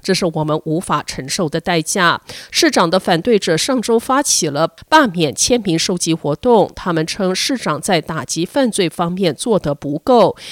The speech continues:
宣套支持者说，给他一个机会，他上任的时间很短，这个问题需要时间来解决。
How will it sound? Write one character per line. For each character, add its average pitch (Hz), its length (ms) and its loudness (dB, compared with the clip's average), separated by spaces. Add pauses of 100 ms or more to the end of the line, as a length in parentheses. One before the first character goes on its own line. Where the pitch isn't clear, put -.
(100)
宣 285 220 2
套 285 220 2
支 214 180 -6
持 175 180 -4
者 165 220 -4
说， 202 400 -2
给 185 180 0
他 160 260 -6
一 165 120 -8
个 170 100 -2
机 220 220 -4
会， 240 320 2 (180)
他 262 160 2
上 311 200 0
任 247 140 0
的 160 80 -2
时 151 220 -4
间 175 220 -2
很 156 240 -4
短， 185 360 4
这 - 140 -4
个 175 100 0
问 269 200 0
题 - 280 -4
需 - 160 -4
要 151 140 2
时 - 240 -6
间 185 320 -4
来 147 180 -8
解 - 320 -4
决。 151 380 -4